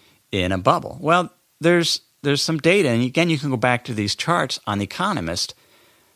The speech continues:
that I'll reference, that I've refer-, referenced, that, that actually show that. But the two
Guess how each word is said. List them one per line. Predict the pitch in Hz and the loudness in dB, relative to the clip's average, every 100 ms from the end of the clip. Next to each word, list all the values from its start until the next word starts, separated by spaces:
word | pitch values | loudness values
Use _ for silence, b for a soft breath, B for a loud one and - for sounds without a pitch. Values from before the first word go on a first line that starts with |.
| b | b
that | 117 98 92 | 2 4 2
I'll | 92 90 | 0 0
reference, | 85 76 113 147 - | 0 0 -2 -6 -2
that | 95 | -2
I've | 87 | 0
refer-, | - 80 - 135 | -2 -4 -6 -6
referenced, | - 92 143 147 | -2 0 0 -4
that, | 117 - | -6 0
that | 107 | 2
actually | 117 135 - 127 | 2 0 0 0
show | - - 170 | 0 2 0
that. | 104 76 | -2 -8
But | - 117 | -6 -4
the | 131 | -2
two | 123 - 202 233 | -4 0 0 0